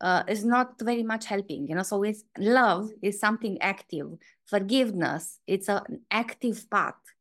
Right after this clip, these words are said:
So, and still in the same time, it doesn't mean that you have to be in all this do, do, do mode, you know. So it's only that. So we need to kind of allow in creativity, you have to understand creativity is something very important to understand how it starts. So we'll have to get into this topic because creativity is applying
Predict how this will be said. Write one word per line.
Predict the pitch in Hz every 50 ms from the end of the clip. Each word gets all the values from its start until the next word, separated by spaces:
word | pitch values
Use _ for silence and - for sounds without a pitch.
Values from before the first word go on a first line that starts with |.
| - _ -
So, | - 220 208 208 - -
and | - 220 226 220 208
still | 220 - - 285 285
in | 277 247
the | 247
same | - 285 277 277
time, | 277 262 269 269 254
it | 247 214
doesn't | 247 254 254 262
mean | 254 254 240
that | 240 233 -
you | 220
have | 226 233 233
to | - 226
be | 190 202 247 240 226 214
in | - - 208 202
all | 208 220 220
this | 208 220 208
do, | 175 180 233 254 240 202
do, | 247 247 233 190
do | 214 240 226 208
mode, | 202 202 185 165 156 - - -
you | 175 165
know. | 170 202 220 233 -
So | - - 180 180 180 175 -
it's | - 190 185 -
only | - 214 220 214 208 208 208 202 202 196 202 _ _ _ _ _ _ _
that. | 214 185 160 160 160 -
So | - 180 180
we | 175 202 214
need | 226 247 247 247
to | 269 254 254 -
kind | - 254 254 240
of | 240 240 -
allow | 220 226 240 233 208 - -
in | 202 196 185
creativity, | - 214 202 190 196 - 262 247 233 233 233 202
you | 208
have | 240 262 254
to | 254
understand | 233 233 - 240 220 -
creativity | 220 190 202 - 247 240 247 -
is | 220 -
something | 247 240 233 233 214
very | 233 233 226
important | 214 - 220 220 220 214 196 190 -
to | - 196 190 - - _ _ _ -
understand | 202 196 180 180 - - 202 196 180
how | 180 190 196 202 196
it | 185
starts. | 185 - - 190 147 - - -
So | 165
we'll | 170 170 151 185
have | 190 190 -
to | -
get | 170 180 202 196
into | 196 165 165 180
this | 165 180 175 -
topic | - 185 180 180 165 - - -
because | 165 - 180 180
creativity | - - 185 185 - 233 220 247 233 233
is | 220 190
applying | 196 202 - 220 226 226 226 226 226 220